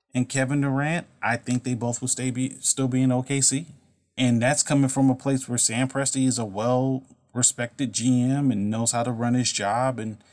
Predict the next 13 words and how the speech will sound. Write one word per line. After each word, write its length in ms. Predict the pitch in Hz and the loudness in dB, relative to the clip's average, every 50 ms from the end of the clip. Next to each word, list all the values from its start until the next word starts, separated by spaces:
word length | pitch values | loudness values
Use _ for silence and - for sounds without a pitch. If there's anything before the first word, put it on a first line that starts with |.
| _ _ _ _ _ - | _ _ _ _ _ -8
and 120 | 104 113 | -4 -2
handle 320 | 117 127 143 165 139 107 90 | 0 2 2 2 0 -2 -4
himself. 520 | 73 64 - - - - - - - _ _ _ _ _ _ _ _ _ _ - | -6 -6 -6 -6 -6 -8 -16 -20 -20 _ _ _ _ _ _ _ _ _ _ 0
But 300 | 123 120 117 110 - - _ _ _ _ _ _ _ _ _ - | 2 2 2 2 0 -4 _ _ _ _ _ _ _ _ _ -12
the 160 | 107 117 127 | -4 0 2
narrative 540 | 117 117 120 123 135 160 170 156 139 120 113 | 4 4 4 4 4 4 2 2 2 0 0
that's 260 | 113 117 113 107 - | 0 0 0 -2 -2
gonna 260 | - - 120 117 117 101 | -2 -2 0 0 0 -2
be 200 | 101 110 107 104 | -4 -6 -6 -4
like, 240 | 104 104 104 101 | -2 -2 -2 -2
"Hey, 180 | 101 120 127 127 | -2 -2 -2 -2
you 260 | 117 104 104 107 110 | -2 -4 -6 -6 -4
know, 340 | 104 104 95 95 98 98 | -4 -2 -2 -4 -4 -6